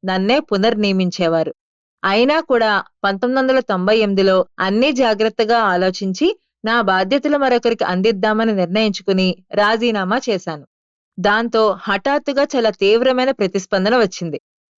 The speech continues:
వెంటనే క్యాబినెట్ కార్యదర్శి ప్రధానమంత్రి అటల్ బిహార్ వాజ్పేయికి ముఖ్య కార్యదర్శి కలిసి నా వారసుడి కోసం అన్వేషించడానికి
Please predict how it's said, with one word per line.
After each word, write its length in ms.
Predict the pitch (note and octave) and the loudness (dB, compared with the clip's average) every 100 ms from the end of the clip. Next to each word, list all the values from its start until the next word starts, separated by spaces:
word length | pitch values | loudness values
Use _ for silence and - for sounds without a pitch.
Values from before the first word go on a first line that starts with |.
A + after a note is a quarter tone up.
| - | -8
వెంటనే 600 | F3+ G3 A#3 C4 C4 B3 | -2 0 2 0 2 0
క్యాబినెట్ 560 | - F#3+ F3+ G3 B3+ A#3+ | 0 0 0 0 0 -2
కార్యదర్శి 800 | A3 G3+ G3+ G3+ F#3+ C#4 G4 - _ - | -2 0 0 0 -2 -2 -2 -4 _ -2
ప్రధానమంత్రి 680 | F#3+ A3 A#3 A#3+ A#3 G#3+ | 0 0 0 0 0 0
అటల్ 360 | G3+ F3+ B3 C4+ | 0 0 0 2
బిహార్ 360 | B3 B3 B3+ A#3+ | 2 0 0 0
వాజ్పేయికి 540 | A#3 A#3 A#3 A#3 A#3 | 0 0 0 0 0
ముఖ్య 300 | F3+ F3 A#3+ | -2 -2 -2
కార్యదర్శి 640 | A#3 G#3+ G#3 G3+ F#3+ G#3+ | 0 0 0 0 -2 -4
కలిసి 500 | F#3+ E3 D#3+ D#4 A4 - | -2 -2 -2 0 0 0
నా 180 | A3 A#3 | -2 0
వారసుడి 520 | G3 F#3+ B3+ D4 C#4 | 2 2 0 -2 -2
కోసం 360 | C4+ A#3 B3 A#3 F#3 | 0 0 0 -4 -2
అన్వేషించడానికి 1000 | F#3+ A#3+ B3 A#3 G3 G#3 F#3+ G3 G4 | 0 0 0 -4 -4 -2 -2 -2 -4